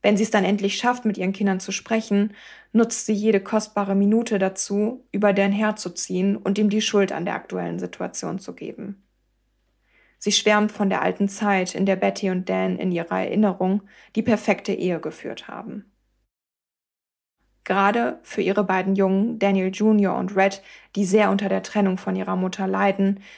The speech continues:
sind die permanenten Streitereien und Sticheleien ihrer Eltern kaum zu ertragen.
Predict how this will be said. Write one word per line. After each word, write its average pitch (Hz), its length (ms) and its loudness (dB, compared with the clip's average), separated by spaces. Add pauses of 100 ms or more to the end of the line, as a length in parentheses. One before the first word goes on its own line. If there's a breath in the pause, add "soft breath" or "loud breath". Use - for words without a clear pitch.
(160 loud breath)
sind 214 200 2
die 220 80 0
permanenten 202 580 2
Streitereien 190 760 -2
und 196 100 -4
Sticheleien 185 640 -2
ihrer 180 260 -4
Eltern 185 460 -4
kaum 180 260 -4
zu - 140 -12
ertragen. - 720 -10